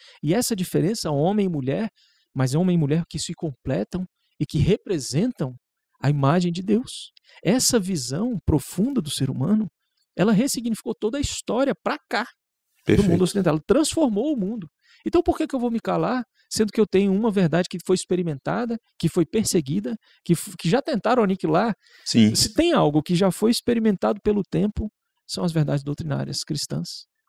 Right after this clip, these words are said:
Speaker 1: Quantos já não se levantaram contra ela? Já tentaram matar quem, quem defendia essa verdade, não deu muito certo.
Speaker 2: Queimar.
Speaker 1: Já tentaram queimar quem defendia, não deu muito certo.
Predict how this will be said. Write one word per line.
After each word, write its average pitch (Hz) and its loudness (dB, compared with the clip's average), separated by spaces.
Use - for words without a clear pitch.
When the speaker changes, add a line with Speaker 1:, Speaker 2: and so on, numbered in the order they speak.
Speaker 1:
Quantos 208 0
já 170 4
não 175 2
se 170 -2
levantaram 147 0
contra 143 -6
ela? 113 -6
Já 165 2
tentaram 175 -2
matar 147 0
quem, 147 -2
quem 147 0
defendia 131 0
essa 131 -2
verdade, 135 0
não 139 0
deu 180 2
muito 165 0
certo. 170 -2
Speaker 2:
Queimar. 123 6
Speaker 1:
Já 131 6
tentaram 202 4
queimar 202 2
quem 214 -2
defendia, 180 2
não 175 0
deu 170 2
muito 165 0
certo. 156 -2